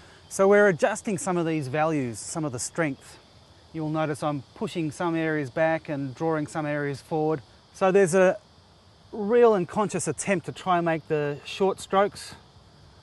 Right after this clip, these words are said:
representing these nice, fine and spiky trees and their different directions. So the general feeling is there.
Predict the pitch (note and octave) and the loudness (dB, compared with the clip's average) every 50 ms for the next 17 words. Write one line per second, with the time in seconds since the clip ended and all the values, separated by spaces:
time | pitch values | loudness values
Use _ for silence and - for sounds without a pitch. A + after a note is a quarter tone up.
0 | _ _ D#3 D#3+ C#3 D#3 B2+ D#3+ E3 D#3+ D3+ D3 D3+ D3 A#2 D3+ E3+ E3 D#3+ D3 | _ _ -4 -2 -2 -2 -2 -2 0 0 0 0 -2 -2 -2 0 0 0 0 0
1 | - - - - E3+ D#3+ E3 D#3+ D3+ C3+ B2 - - - F3+ F3 - - E3 C#3+ | -4 -12 -6 -2 -2 0 0 -2 -4 -6 -10 -12 -2 0 0 0 2 -2 -6 -8
2 | C3 A2+ - - _ _ - - _ - - _ _ _ _ _ _ _ _ _ | -8 -10 -14 -20 _ _ -20 -20 _ -20 -20 _ _ _ _ _ _ _ _ _
3 | _ _ _ _ _ _ _ _ _ - - _ _ - - G#3 G#3 G#3+ A3+ A3+ | _ _ _ _ _ _ _ _ _ -20 -20 _ _ -8 -2 2 2 2 2 0
4 | G#3 - - - - - _ - - - - _ _ - _ _ _ _ _ _ | -2 -8 -12 -20 -20 -20 _ -20 -20 -20 -20 _ _ -20 _ _ _ _ _ _
5 | _ _ _ _ - _ _ _ _ _ _ D3 C#3+ D3 D3 C#3+ C#3+ C#3 C3+ C3 | _ _ _ _ -20 _ _ _ _ _ _ -12 -8 -6 -4 -4 -2 -4 -4 -6
6 | B2+ - - - F#3+ - - D#3+ C3+ D3 D3 E3+ G3 - - A3 G#3+ G#3 F#3 - | -8 -12 -8 -8 -8 -6 -6 -4 -2 0 2 2 0 0 -2 -4 -4 -6 -6 -10
7 | - - - _ _ _ - _ _ _ _ _ _ - - E3+ D#3+ D3+ D3+ B2 | -14 -20 -20 _ _ _ -20 _ _ _ _ _ _ -6 -4 -2 0 0 0 4
8 | G#3 A3 G3+ F#3+ E3+ - - - A3 A3 A3+ G#3+ F#3+ E3+ D3 C3 A2 C3 B2+ B2 | 4 4 4 4 2 0 0 2 4 6 6 6 4 2 0 -2 -2 -4 -4 -6
9 | B2 A#2 | -6 -8